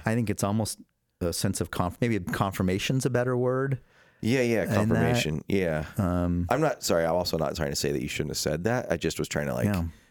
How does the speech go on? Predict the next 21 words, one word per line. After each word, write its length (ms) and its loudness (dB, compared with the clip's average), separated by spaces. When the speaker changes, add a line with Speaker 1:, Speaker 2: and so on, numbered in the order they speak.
Speaker 2:
process 420 0
how 200 0
it 100 0
was, 140 -2
like, 420 -6
you 100 4
know, 100 2
how 120 4
Speaker 1:
Right. 80 2
Speaker 2:
it 20 2
was 100 0
hitting 280 0
me. 200 0
Um, 500 0
interesting. 560 -6
I 80 -2
was 140 0
also 200 -2
thinking 320 -8
about 160 -20
this. 360 -6